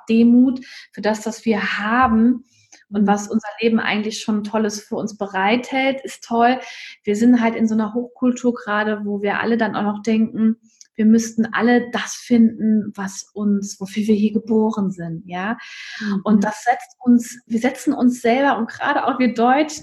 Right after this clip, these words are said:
Speaker 1: glaube ich, mit diesem, mit diesem Thema, dass wir gerne was Gutes tun wollen,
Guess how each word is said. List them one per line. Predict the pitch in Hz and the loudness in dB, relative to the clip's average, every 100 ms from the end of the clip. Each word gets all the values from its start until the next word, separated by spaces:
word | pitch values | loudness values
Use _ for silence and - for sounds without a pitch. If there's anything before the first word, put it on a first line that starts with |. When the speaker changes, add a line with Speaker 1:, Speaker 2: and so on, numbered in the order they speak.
| _ | _
Speaker 1:
glaube | - 208 196 | -10 -6 -6
ich, | 202 - | -6 0
mit | 226 226 | 0 2
diesem, | 240 240 247 247 - - _ - - - _ | 2 6 6 4 -4 -20 _ -20 -20 -20 _
mit | 226 226 | -4 -2
diesem | 233 240 226 | 2 2 2
Thema, | - 269 294 262 226 | -2 0 4 4 2
dass | 226 - - | 0 -4 -2
wir | 226 | -2
gerne | 226 - 233 247 | -2 0 4 4
was | 220 214 - _ _ | 2 -2 -8 _ _
Gutes | - 285 294 254 - | -6 -4 -2 -4 -6
tun | - 320 381 339 233 | -12 -4 2 4 4
wollen, | 202 190 185 190 233 311 | 2 2 0 2 2 2